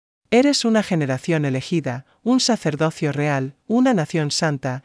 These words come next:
su propia gente especial, un Pedro dos, nueve. Los santos están en la asamblea general y la iglesia de los primogénitos, que están escritos en el cielo,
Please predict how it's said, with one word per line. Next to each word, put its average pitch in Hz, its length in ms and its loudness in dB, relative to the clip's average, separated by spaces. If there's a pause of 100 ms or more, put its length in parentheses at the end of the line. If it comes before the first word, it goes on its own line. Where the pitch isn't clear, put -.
su - 240 -4
propia 220 380 0
gente 202 340 0
especial, 156 680 -4 (100)
un 170 180 -2
Pedro 156 380 -2
dos, 156 380 -4 (100)
nueve. 143 560 -4 (440)
Los 185 220 4
santos 262 460 2
están 165 320 0
en 131 240 -4
la 143 180 0
asamblea 151 480 0
general 147 540 -2
y 147 60 0
la 135 100 0
iglesia 151 440 -2
de 143 120 -2
los 127 160 -4
primogénitos, 131 880 -6 (240)
que 175 160 2
están 240 320 2
escritos 202 560 -2
en 170 100 0
el 139 100 -2
cielo, 117 500 -4